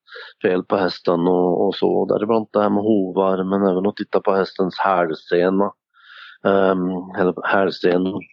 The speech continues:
Och, och, och i det hela tatt liksom försöka liksom, eh, känna igen saker. Och jag har ett otroligt bra minne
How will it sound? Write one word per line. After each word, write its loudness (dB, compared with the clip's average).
Och, 0
och, -4
och 2
i 2
det 2
hela 2
tatt -2
liksom -2
försöka -2
liksom, 2
eh, 4
känna 4
igen 2
saker. -2
Och -12
jag -10
har 2
ett -8
otroligt 0
bra 0
minne 0